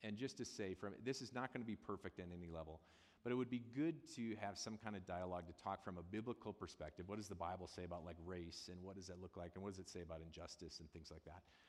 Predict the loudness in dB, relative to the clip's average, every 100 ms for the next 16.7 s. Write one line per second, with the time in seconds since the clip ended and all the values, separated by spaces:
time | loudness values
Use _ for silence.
0 | -20 -20 -20 -20 -18 4 6 10 8 8
1 | 6 6 4 2 2 -2 -8 -20 -20 _
2 | _ _ _ _ _ -4 4 6 6 6
3 | 6 6 6 4 6 6 6 4 0 -2
4 | 0 2 0 0 2 4 4 4 4 0
5 | -4 -8 -12 -18 -20 _ 0 0 0 -2
6 | -2 -4 -2 0 2 2 4 4 2 -8
7 | -20 -20 -14 4 6 6 6 6 6 6
8 | 4 2 2 2 2 2 2 2 2 2
9 | 0 -2 -2 0 0 0 0 0 0 0
10 | 2 0 2 0 0 2 2 4 2 2
11 | 0 0 2 2 2 0 0 -4 -4 -4
12 | -2 0 0 -2 2 2 2 -2 0 0
13 | 0 0 0 2 2 4 4 4 2 0
14 | 0 -2 0 0 0 2 2 4 2 0
15 | 0 0 0 2 0 0 0 4 6 4
16 | 4 4 4 2 0 -2